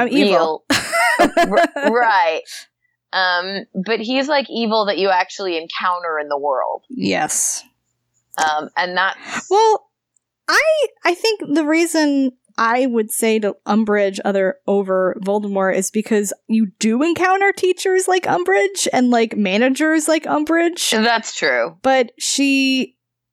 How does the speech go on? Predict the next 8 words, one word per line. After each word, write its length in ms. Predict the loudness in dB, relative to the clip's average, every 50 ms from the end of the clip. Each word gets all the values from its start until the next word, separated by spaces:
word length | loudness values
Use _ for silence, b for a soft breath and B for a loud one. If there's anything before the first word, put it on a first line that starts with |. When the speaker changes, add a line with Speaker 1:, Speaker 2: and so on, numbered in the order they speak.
| _ _ _ _ _ _ _ _ -4
Speaker 1:
is 380 | 0 0 2 2 0 0 0 0
more 760 | 0 0 0 0 0 2 2 2 2 0 0 0 0 -2 -2 -2 -2
over 360 | 0 0 0 0 0 0 0
the 180 | -2 -4 -10 -10 _ _
top. 560 | -8 -8 -4 -2 -4 -4 -4 -8 _ _ -16 -16 -16 -16 -20 B B B B B B B -6
Speaker 2:
Right. 220 | -4 -4 -4 -4 -2 -4
Speaker 1:
Um, 440 | -2 -2 -2 -2 -2 -2 -2 -4 -6 -12 -14 -6
the 200 | -2 -2 -2 -2